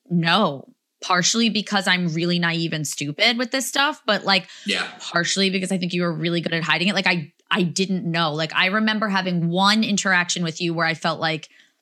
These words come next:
Speaker 1: he was really weird. Like, I thought it was weird,
Speaker 2: Yeah.
Speaker 1: but I didn't think, like, he's doing hard drugs. Like, that never came to my mind.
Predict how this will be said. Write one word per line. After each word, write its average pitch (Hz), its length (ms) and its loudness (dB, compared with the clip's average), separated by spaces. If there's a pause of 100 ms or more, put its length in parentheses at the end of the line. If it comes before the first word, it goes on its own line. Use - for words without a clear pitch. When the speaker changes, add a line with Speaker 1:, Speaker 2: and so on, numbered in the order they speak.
(460)
Speaker 1:
he - 140 -2
was 233 200 0
really 202 180 2
weird. 156 420 -4
Like, 185 120 0
I 190 80 2
thought 196 240 0
it 175 80 -2
was 160 160 0
weird, 170 420 2
Speaker 2:
Yeah. 185 180 2
Speaker 1:
but 233 140 -2
I 208 140 4
didn't 226 320 2
think, 254 260 2
like, 214 160 2
he's 285 240 2
doing 277 240 2
hard 226 400 4
drugs. 180 540 2
Like, 202 160 0
that 202 160 0
never 214 280 0
came 196 360 -2
to 175 100 -2
my 151 140 -2
mind. 151 560 -6